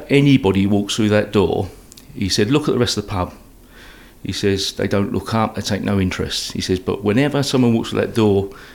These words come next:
you lot all look, and you immediately analyse them." He said, "Nobody else does that. That's why you will always get picked out as policemen, because you will always try and make eye contact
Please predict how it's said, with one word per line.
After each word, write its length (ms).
you 220
lot 420
all 240
look, 480
and 200
you 120
immediately 480
analyse 580
them." 280
He 100
said, 420
"Nobody 200
else 120
does 200
that. 200
That's 280
why 220
you 180
will 120
always 220
get 200
picked 220
out 120
as 80
policemen, 440
because 360
you 180
will 220
always 320
try 140
and 80
make 120
eye 160
contact 600